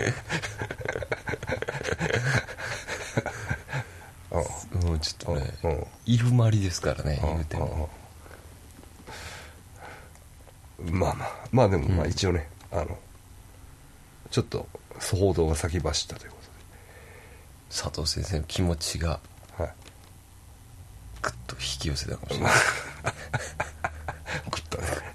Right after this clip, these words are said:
Speaker 2: もうパラレルワールドに入っていってるかもしれん、俺だけ。<laughs> あまりのショックで。<laughs> 世間的に本当はもう結婚してんねんけど、<laughs> 俺だけなんか違う世界にふわっと入っていってるかもしれんね。<laughs> 自分の都合のいい世界に。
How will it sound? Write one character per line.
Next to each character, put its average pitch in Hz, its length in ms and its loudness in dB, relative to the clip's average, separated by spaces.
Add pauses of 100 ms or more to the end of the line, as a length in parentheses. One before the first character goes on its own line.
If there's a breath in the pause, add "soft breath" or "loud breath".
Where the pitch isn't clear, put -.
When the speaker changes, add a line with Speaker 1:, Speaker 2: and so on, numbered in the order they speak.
(460 loud breath)
Speaker 2:
も 95 100 6
う - 20 0
パ 131 160 10
ラ 123 100 12
レ 123 100 12
ル 113 120 12
ワ 117 120 12
ー 98 40 10
ル 90 80 4
ド 78 80 4
に 76 60 6
入 92 120 8
っ - 40 0
て 107 100 6
い 107 40 10
っ - 20 6
て 127 100 8
る 113 80 10
か 98 80 8
も 78 60 6
し 92 100 6
れ 80 60 8
ん、 87 80 8
俺 98 140 10
だ 87 120 8
け。 - 260 2 (180)
<laughs> - 240 6
あ 131 120 10
ま 127 100 12
り 117 120 12
の 110 100 12
シ 110 120 8
ョ - 20 12
ッ - 120 -2
ク - 80 4
で。 - 140 6 (440)
<laughs> - 460 0
世 - 180 8
間 127 240 10
的 120 160 8
に 110 100 12
本 120 280 10
当 123 180 10
は 127 120 12
も 80 420 4
う - 40 -8 (440 loud breath)
結 - 180 6
婚 92 140 8
し - 80 6
て 98 60 10
ん 82 100 8
ね 101 60 8
ん - 20 12
け - 60 8
ど、 127 160 10 (200)
<laughs> - 240 8
俺 127 180 12
だ 123 100 12
け 113 100 10
な 98 120 8
ん - 20 6
か 95 60 6
違 127 180 6 (100)
う 107 60 10
世 110 140 6
界 85 100 6
に 90 60 4
ふ 123 140 6
わ 131 80 12
っ 117 60 6
と - 100 10
入 95 120 6
っ - 40 -2
て 110 100 8
い - 20 10
っ 101 40 8
て 113 80 10
る 101 80 8
か 90 60 6
も 71 60 4
し 82 80 2
れ 80 140 4
ん 80 40 0
ね。 82 140 4 (520 loud breath)
<laughs> - 480 2
自 98 160 8
分 95 120 8
の 92 80 8
都 110 160 8
合 98 100 10
の 85 60 10
い 78 60 6
い - 40 2
世 92 140 4
界 80 180 6
に。 80 60 0